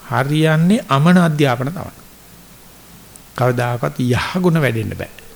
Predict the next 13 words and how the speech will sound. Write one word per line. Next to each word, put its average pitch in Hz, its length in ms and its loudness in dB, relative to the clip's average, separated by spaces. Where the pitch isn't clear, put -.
මේ 151 140 -4
තරඟකාරී 147 720 0
විභාග 139 420 -2
අවශ්‍යයි. 165 560 0
ඒකේ 123 180 -4
ප්‍රශ්නයක් 180 460 -4
නෑ. 190 140 -2
බෑ, 160 180 0
තරඟය 160 460 0
කියන 170 180 -2
එකෙන් 170 240 -2
අදහස් 120 360 0
කරන්නේ 139 540 -2